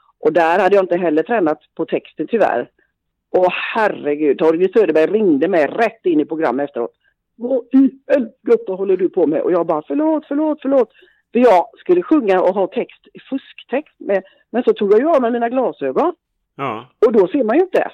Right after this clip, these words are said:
Speaker 1: vad de står och håller skyltarna där bak kameran, liksom.
Speaker 2: Men var det
Speaker 1: Då
Speaker 2: i
Speaker 1: kunde jag inte se texten.
Speaker 2: var det i Kär och galen?
Speaker 1: Det var i, eh, nej, det var i, eh,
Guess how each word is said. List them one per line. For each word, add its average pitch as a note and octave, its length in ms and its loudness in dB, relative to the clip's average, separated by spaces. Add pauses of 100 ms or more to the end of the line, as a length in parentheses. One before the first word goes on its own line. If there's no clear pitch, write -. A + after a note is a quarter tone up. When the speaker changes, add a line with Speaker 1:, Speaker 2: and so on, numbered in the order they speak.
(140)
Speaker 1:
vad A3+ 200 -2
de A3 100 0
står G#3+ 220 2
och G#3+ 60 2
håller F3 200 2
skyltarna D3 460 -2
där C3+ 120 0
bak C3 220 -2 (200)
kameran, A2+ 380 -4
liksom. - 280 -14 (420)
Speaker 2:
Men D#3 140 -4
var D#3 80 -4
det D#3 100 -2
Speaker 1:
Då F3 60 2
Speaker 2:
i G#3+ 40 -2
Speaker 1:
kunde C4 200 0
jag C#4+ 40 0
inte C4+ 200 -6
se D4 200 -4
texten. - 380 -10
Speaker 2:
var C#3 160 -6
det B2+ 100 -6
i D#3 80 -2
Kär F#3+ 300 -4
och D#3 80 -6
galen? C#3 640 -2 (300)
Speaker 1:
Det G3 140 2
var G#3 260 2
i, G3 400 4
eh, F3+ 280 2
nej, A3 400 -2
det C4 60 -2
var B3+ 240 -2
i, A3 300 -2
eh, A3 240 -2